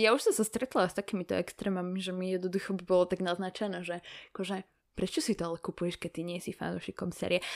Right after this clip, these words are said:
"Lebo sa mi páči slizolinská zelená a had na nej, akože fuck you."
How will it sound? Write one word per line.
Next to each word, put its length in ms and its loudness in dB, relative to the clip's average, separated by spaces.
"Lebo 240 10
sa 160 10
mi 80 10
páči 300 8
slizolinská 580 6
zelená 400 6
a 80 0
had 300 6
na 180 6
nej, 220 2
akože 260 0
fuck 480 4
you." 320 4